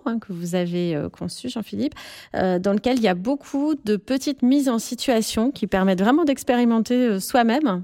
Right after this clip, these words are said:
hein, et de comprendre, euh, les, les mécanismes de l'attention. Et ça, c'est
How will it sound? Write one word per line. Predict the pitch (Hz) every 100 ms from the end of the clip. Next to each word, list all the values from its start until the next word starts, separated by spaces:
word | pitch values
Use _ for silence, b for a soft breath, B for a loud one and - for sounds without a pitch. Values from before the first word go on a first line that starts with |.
| -
hein, | 190
et | 190
de | 185 190
comprendre, | - 202 - 247 262 208 170 -
euh, | 196 180 170 - - -
les, | 190 175 185
les | 190
mécanismes | 208 214 208 233 - 214
de | 190
l'attention. | 190 190 190 185 - 294 B B B B
Et |
ça, | 202 226
c'est | - 220